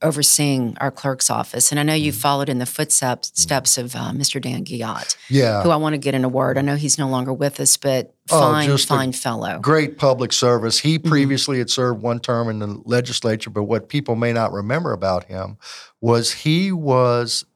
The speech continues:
Speaker 2: the, um, head of the charity hospital in Lafayette. He was the
Speaker 1: I didn't know
Speaker 2: manager, the
Speaker 1: that.
Speaker 2: executive director, I guess you would call it, or general manager
Speaker 1: Uh-huh.
Speaker 2: or boss of Charity Hospital prior to running,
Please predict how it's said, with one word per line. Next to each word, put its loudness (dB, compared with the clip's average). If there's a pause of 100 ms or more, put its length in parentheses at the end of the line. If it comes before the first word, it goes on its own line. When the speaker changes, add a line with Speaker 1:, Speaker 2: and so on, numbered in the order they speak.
(100)
Speaker 2:
the, 0
um, -2 (200)
head 0 (420)
of -2
the 0
charity 2
hospital -2
in -4
Lafayette. -6
He 0
was 0
the -4
Speaker 1:
I -4
didn't 2
know 4
Speaker 2:
manager, 0
the 0
Speaker 1:
that. -2
Speaker 2:
executive -2
director, 0
I -2
guess -2
you -8
would -10
call 2
it, -6
or -6
general -2
manager -4
Speaker 1:
Uh-huh. 2 (220)
Speaker 2:
or 2
boss 2
of -2
Charity 0
Hospital 0 (420)
prior 4
to -2
running, 2